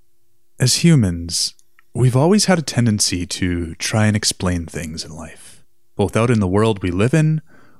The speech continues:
but also within ourselves. Why does something work the way it does? Why do I act and think the way I do?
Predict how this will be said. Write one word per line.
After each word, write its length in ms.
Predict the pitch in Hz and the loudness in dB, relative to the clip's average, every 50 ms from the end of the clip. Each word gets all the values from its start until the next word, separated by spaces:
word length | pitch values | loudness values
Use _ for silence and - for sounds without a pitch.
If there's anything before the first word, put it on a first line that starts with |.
| - - | -8 -4
but 140 | - 104 | -2 0
also 600 | 110 131 139 - - 175 170 170 165 160 - - - - - | 2 2 2 2 2 2 2 2 2 0 -2 -4 -10 -8 -2
within 400 | 139 117 117 113 - 156 151 143 | 0 0 0 2 2 2 2 2
ourselves. 840 | 110 95 90 - - 90 78 80 - - - - - - - - - - - - - - _ - - - - - - - - - - - _ _ _ _ _ _ - - - - - - - - - - - | 2 0 -2 -4 -4 -4 -6 -8 -10 -14 -12 -10 -10 -10 -10 -12 -16 -20 -20 -20 -20 -20 _ -20 -20 -20 -20 -20 -20 -20 -20 -20 -20 -20 _ _ _ _ _ _ -20 -20 -20 -20 -20 -20 -20 -20 -20 -20 -16
Why 800 | - - 113 120 139 143 156 156 151 151 147 143 147 143 131 - - - _ - | -12 -8 -4 -2 0 2 2 2 2 2 2 2 2 0 -2 -4 -8 -12 _ -6
does 200 | 123 120 117 117 | -4 -2 0 0
something 400 | - - 107 113 - 113 110 101 | 0 0 0 0 0 0 -2 0
work 280 | 90 95 92 92 - - | 2 0 0 0 0 -2
the 100 | - 90 | -2 -2
way 160 | 87 87 85 | 0 0 -2
it 140 | 82 78 - | -2 -4 -8
does? 600 | - - - 78 - - - - - - - - - - - - - - - - - - - - - - - - - _ - - - - - - - - | -10 -12 -12 -14 -14 -12 -12 -10 -12 -12 -14 -20 -20 -20 -20 -20 -20 -20 -20 -20 -20 -20 -20 -20 -20 -20 -20 -20 -20 _ -20 -20 -20 -20 -20 -20 -20 -8
Why 560 | - 104 98 95 95 98 98 98 95 92 - - - - - - - - - 107 | -2 0 0 2 2 2 0 0 -2 -4 -6 -10 -16 -20 -20 -20 -18 -14 -10 -6
do 220 | 92 98 95 - - | -2 -2 -2 -2 -2
I 320 | - 139 160 175 170 143 113 | -2 0 2 2 2 2 0
act 580 | - 92 90 87 76 - - - - - - - - _ - | 0 -2 -4 -4 -6 -8 -12 -14 -12 -12 -14 -14 -18 _ -12
and 180 | - 98 90 92 | -10 -8 -8 -6
think 220 | - - 101 98 | -4 -4 -4 -4
the 100 | - 101 | -4 -4
way 360 | 92 92 95 90 90 87 87 - - | -2 0 0 0 0 0 -2 -4 -4
I 220 | - 110 143 202 185 | -2 0 0 0 0
do? 200 | 120 - - | 0 -2 -4